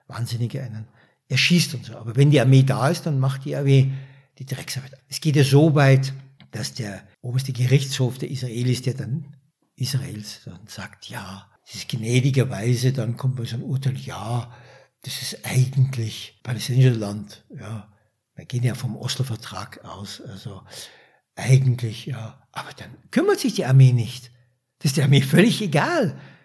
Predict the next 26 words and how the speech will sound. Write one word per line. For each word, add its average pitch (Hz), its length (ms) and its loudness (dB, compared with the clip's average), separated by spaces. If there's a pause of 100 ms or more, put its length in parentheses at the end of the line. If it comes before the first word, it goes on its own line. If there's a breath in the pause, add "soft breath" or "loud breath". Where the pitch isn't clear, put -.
(340 loud breath)
Es - 120 -10
gibt 190 240 -4
Dinge, 247 200 2
die 220 120 -2
zehn 269 280 0
Jahre, 226 200 2
ja, 196 140 10
ja, 160 260 6
ja, 139 200 6
ja, 120 420 -2
gut, 135 240 2 (540)
fuck 180 360 0
you. 113 120 -4 (640 soft breath)
Außerdem 131 500 2
ist - 140 0
ja, 127 100 4
wie 123 100 2
gesagt, 123 460 2 (400 loud breath)
ein 120 220 2
Mann 131 260 6
wie 113 320 -4 (580 soft breath)
Netanyahu 123 520 0
kann 135 260 4
sich 131 160 4
ja 139 80 6
nur, 139 480 2